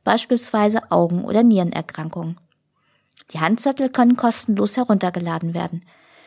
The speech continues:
Auf dem Zettel ist auch Platz für einen Apothekenstempel und es gibt die Kurzinformationen in mehreren Sprachen.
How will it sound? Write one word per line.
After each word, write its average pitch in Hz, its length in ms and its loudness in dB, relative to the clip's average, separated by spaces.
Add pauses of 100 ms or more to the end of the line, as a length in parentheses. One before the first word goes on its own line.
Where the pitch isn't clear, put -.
(180)
Auf - 140 -10
dem 160 180 -4
Zettel 220 320 0
ist - 180 0
auch 175 120 -6
Platz 196 280 -2
für - 120 -2
einen 170 160 -2
Apothekenstempel 240 1040 -2 (380)
und - 120 -6
es - 140 -2
gibt 247 180 0
die 226 60 0
Kurzinformationen 208 1160 0
in 233 200 4
mehreren 180 460 0
Sprachen. - 560 -8